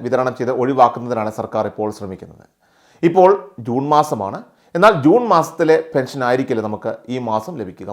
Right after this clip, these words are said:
മറിച്ച് മുൻ മാസങ്ങളിൽ, അതായത് ജനുവരി മാസത്തിലെ കുടിശ്ശികയായിരിക്കും ലഭിക്കുക. വിതരണം നടക്കുന്നത് മാസത്തിൽ ഇരുപതാം തീയതിക്കും മുപ്പതാം തീയതിക്കും ഇടയിലുള്ള, ആ, സമയമാണ്. നമ്മുടെ സംസ്ഥാനത്ത് കേന്ദ്ര സർക്കാരിൻ്റെ വിഹിതം കൂടി ചേർത്താണ് ആയിരത്തി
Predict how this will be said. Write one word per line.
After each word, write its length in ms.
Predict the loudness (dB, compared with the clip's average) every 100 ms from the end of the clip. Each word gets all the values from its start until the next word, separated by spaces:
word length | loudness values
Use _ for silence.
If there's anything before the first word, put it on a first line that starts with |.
| -8
മറിച്ച് 240 | -6 -8 -6
മുൻ 120 | -4
മാസങ്ങളിൽ, 480 | -2 -2 -4 -6 -6 -4
അതായത് 180 | -6 -4
ജനുവരി 260 | -4 -2 0
മാസത്തിലെ 320 | -2 -2 -4 -4
കുടിശ്ശികയായിരിക്കും 640 | -8 -10 -8 -6 -8 -8 -10
ലഭിക്കുക. 260 | -10 -16 -20 _ _ _ _ _ 4
വിതരണം 300 | 6 8 8
നടക്കുന്നത് 400 | 6 4 0 -2 -4 -2
മാസത്തിൽ 360 | -2 -2 -4 -6 -14 _ -2
ഇരുപതാം 360 | 4 8 8 8
തീയതിക്കും 360 | 0 -2 -4 -6 -8
മുപ്പതാം 360 | -2 4 4 4
തീയതിക്കും 320 | -4 -4 -8 -6
ഇടയിലുള്ള, 360 | -2 0 0 0 -2 -2 -4
ആ, 20 | -4 -4 -6
സമയമാണ്. 420 | -10 -10 -12 -18 _ _ _ -2
നമ്മുടെ 180 | 2 2
സംസ്ഥാനത്ത് 420 | 4 4 6 4 2
കേന്ദ്ര 220 | 4 4 2
സർക്കാരിൻ്റെ 400 | 0 6 6 6 0
വിഹിതം 200 | -2 0
കൂടി 140 | 0 0 0
ചേർത്താണ് 360 | 0 0 -4 -4 0
ആയിരത്തി 320 | 0 0